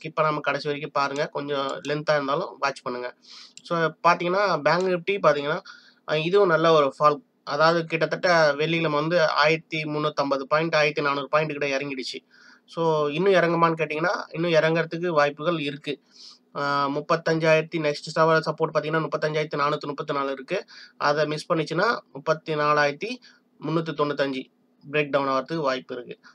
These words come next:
So, இந்த ஃபால்லாம் வந்து பாத்தீங்கன்னா, ரொம்ப ஸ்ட்ராங்கா இருக்கனால, திருப்பி கீழே போறதுக்கு வாய்ப்புகள் அதிகமா காட்டுது. So, லாஸ்ட் சப்போர்ட் இப்போதைக்கு இதுல பார்க்கும்போது, முப்பத்தி மூணாயிரத்தி எட்நூத்தி ஐம்பத்தஞ்சு வரைக்கும்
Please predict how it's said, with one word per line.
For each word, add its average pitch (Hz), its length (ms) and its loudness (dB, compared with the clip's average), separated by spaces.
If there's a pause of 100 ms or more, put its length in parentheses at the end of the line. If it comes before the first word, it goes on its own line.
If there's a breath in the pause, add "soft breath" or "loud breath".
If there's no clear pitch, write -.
So, 170 200 -6
இந்த 156 320 2
ஃபால்லாம் 185 520 6
வந்து 170 100 2
பாத்தீங்கன்னா, 156 300 4
ரொம்ப 170 340 4
ஸ்ட்ராங்கா 160 540 4
இருக்கனால, 143 420 0 (640 loud breath)
திருப்பி 190 580 -4
கீழே 196 200 4
போறதுக்கு 156 380 0
வாய்ப்புகள் 151 440 0
அதிகமா 151 440 0
காட்டுது. 131 380 -2 (400 soft breath)
So, 156 480 0 (220)
லாஸ்ட் 165 480 2
சப்போர்ட் 175 300 2 (240)
இப்போதைக்கு 165 640 -4 (100)
இதுல 151 260 -2
பார்க்கும்போது, 156 640 0 (400 soft breath)
முப்பத்தி 185 300 -4
மூணாயிரத்தி 170 460 0
எட்நூத்தி 175 260 -2
ஐம்பத்தஞ்சு 156 440 2
வரைக்கும் 160 320 0